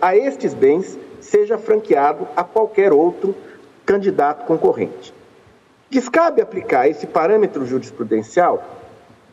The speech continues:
simplesmente porque exigi-lo levaria a tornar letra morta o permissivo do parágrafo segundo do artigo setenta e três, há pouco lido.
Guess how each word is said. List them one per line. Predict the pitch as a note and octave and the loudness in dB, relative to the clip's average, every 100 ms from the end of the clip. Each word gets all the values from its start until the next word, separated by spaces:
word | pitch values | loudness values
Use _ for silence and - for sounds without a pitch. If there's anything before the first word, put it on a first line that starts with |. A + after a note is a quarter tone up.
| _ | _
simplesmente | _ - D#4 - C4+ C3+ G3+ G#3+ - | _ 0 0 2 -2 2 2 2 -2
porque | - A3 - C#3+ G#2 - - - | -4 -2 0 0 0 -8 -20 -2
exigi-lo | A#3+ B3 C#4+ E3 D#3 F3+ G#3 A3+ - - | -2 0 -2 -2 2 2 2 -6 -14 -4
levaria | G#3 A3+ B3 A3 C4 | -2 0 0 0 2
a | C#4 | 0
tornar | C4+ A#3 C#3 C3 | 2 0 2 2
letra | G#3+ A3+ C4 | 2 2 0
morta | G3+ D#3 A3 A3+ | 2 2 2 -2
o | A3 | 0
permissivo | A#3 B3 A#3+ - G#3 | 0 0 -4 -4 -4
do | A3 | -4
parágrafo | G#3+ A3+ D#3 D3+ - - | -2 0 4 2 0 -8
segundo | - D#3+ D3 D#3+ F#3 - - | -6 0 2 2 -4 -18 -8
do | - | -2
artigo | G3 - D#3+ | -2 -2 -8
setenta | - F#3 - D#3+ F#3+ | -2 -2 0 2 2
e | |
três, | F#3+ D3 D3+ D#3+ - | 2 2 2 0 -4
há | F3 | -4
pouco | A3+ A3 A3 | 0 0 0
lido. | D#3 F#2+ - | -2 -4 -8